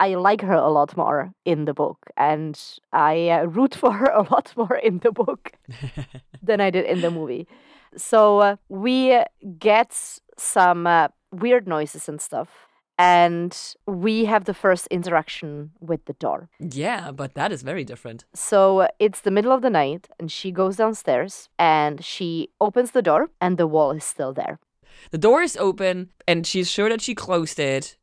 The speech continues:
Speaker 2: but the brick wall is still there. And so it's like, ooh, creepy, creepy, creepy. And here I wanna remind our dear listeners that during the movie episodes, I have this theory that all of this is in Coraline's
Speaker 1: <laughs>
Speaker 2: mind.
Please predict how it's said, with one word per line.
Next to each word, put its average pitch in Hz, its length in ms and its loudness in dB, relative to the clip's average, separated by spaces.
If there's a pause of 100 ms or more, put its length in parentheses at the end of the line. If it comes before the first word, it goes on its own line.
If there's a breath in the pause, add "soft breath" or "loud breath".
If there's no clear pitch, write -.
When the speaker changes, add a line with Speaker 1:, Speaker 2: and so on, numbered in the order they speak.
Speaker 2:
but 147 200 -10
the 147 60 -4
brick 139 300 -4
wall 131 300 -4
is 120 100 -8
still 117 240 -12
there. 90 340 -14
And 131 160 -10
so 131 200 -6
it's 120 140 -12
like, 117 260 -10
ooh, 226 320 -6
creepy, 175 260 -8
creepy, 131 300 -10
creepy. - 380 -16 (280 soft breath)
And 185 100 -10
here 330 300 0
I 226 280 2
wanna 208 680 -2
remind 196 540 -2
our 175 160 -4
dear 226 200 -8
listeners 165 600 -10
that - 460 -10 (100)
during 208 320 -8
the 165 100 -6
movie 180 380 -8
episodes, 147 640 -10
I 170 140 -8
have 160 400 -8
this 151 200 -12
theory 151 460 -6
that 139 120 -10
all 180 200 -8
of - 140 -12
this 170 280 -12
is 139 200 -12
in 131 200 -12
Coraline's 220 640 -2
Speaker 1:
<laughs> 294 160 -2
Speaker 2:
mind. 269 420 0